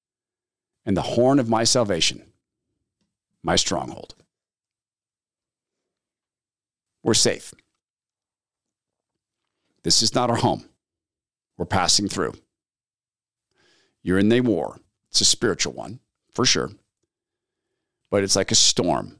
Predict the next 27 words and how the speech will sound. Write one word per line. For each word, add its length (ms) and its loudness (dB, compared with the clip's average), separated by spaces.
blowing 340 0
through. 240 -6
Weather 260 2
this 160 2
storm, 400 0
do 240 0
it 60 0
without 340 -2
denying 320 0
God, 320 -2
without 280 -2
walking 380 2
into 120 2
the 120 0
kill 260 0
shoots 460 2
like 420 -4
the 80 -2
central 340 0
bank 220 -4
digital 320 -4
currency, 480 -6
like 200 -8
the 100 0
digital 380 0
I 80 2
D. 240 -4